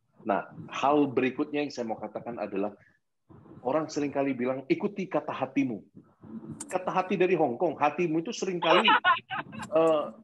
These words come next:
seringkali hatimu itu diisi oleh apa, emosi-emosi sesaat.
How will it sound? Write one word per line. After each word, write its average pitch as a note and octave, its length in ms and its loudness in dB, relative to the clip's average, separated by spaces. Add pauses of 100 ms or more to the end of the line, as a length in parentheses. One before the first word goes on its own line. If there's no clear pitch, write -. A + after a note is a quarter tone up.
(160)
seringkali F#3 600 -2
hatimu F3 580 -4
itu F3+ 240 -6
diisi D#3+ 440 -4
oleh F#3 360 2 (420)
apa, D3+ 320 0
emosi-emosi F3 920 -2
sesaat. - 500 -8